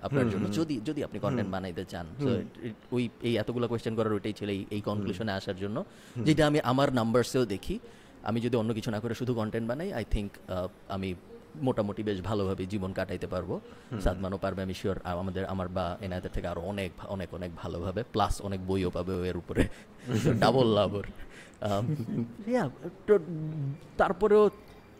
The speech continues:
Speaker 1: do you think we get enough content creators? এত, like, সুন্দর আলোর দুনিয়া হওয়া সত্ত্বেও, আমি অত ভালো কনটেন্ট ক্রিয়েটর দেখি না।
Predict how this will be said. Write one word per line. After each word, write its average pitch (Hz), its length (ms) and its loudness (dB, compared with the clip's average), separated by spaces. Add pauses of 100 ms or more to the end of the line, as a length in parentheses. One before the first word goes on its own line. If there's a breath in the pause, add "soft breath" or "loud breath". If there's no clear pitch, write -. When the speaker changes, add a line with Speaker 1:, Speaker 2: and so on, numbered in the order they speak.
(600)
Speaker 1:
do 147 60 4
you 170 160 4
think 233 240 4
we 139 100 6
get 165 180 4
enough 127 480 0
content 135 340 2
creators? 101 420 2 (220)
এত, 117 360 4 (380)
like, - 520 -4 (320)
সুন্দর 113 320 4 (120)
আলোর 110 280 6
দুনিয়া 107 300 2
হওয়া 104 220 4
সত্ত্বেও, 104 500 0 (560 soft breath)
আমি 170 160 2
অত 202 140 2
ভালো 131 300 2
কনটেন্ট 127 300 0
ক্রিয়েটর 131 220 -2
দেখি 98 300 -2
না। 101 100 -2